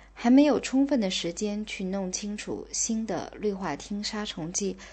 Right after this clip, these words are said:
和现代除草剂的全部影响。大多数恶性病变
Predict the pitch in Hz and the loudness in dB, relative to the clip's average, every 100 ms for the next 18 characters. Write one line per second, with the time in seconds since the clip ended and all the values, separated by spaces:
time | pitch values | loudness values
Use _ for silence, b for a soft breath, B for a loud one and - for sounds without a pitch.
0 | B - - 170 170 202 - 233 202 196 | B -14 -6 -4 -4 -6 -2 0 0 0
1 | 170 - - 190 - 196 - - 190 143 | -2 -6 -8 -8 -6 -6 -6 -6 -4 -6
2 | - 170 175 208 185 165 180 - 190 - | -8 -10 -6 -6 -4 -6 -8 -8 -10 -16
3 | - - B B B B B B B B | -20 -20 B B B B B B B B
4 | 302 262 254 277 277 240 - 240 214 - | 4 4 6 2 2 -4 -2 -2 -2 -4
5 | 185 190 190 185 190 175 | -6 -4 -6 -4 -6 -6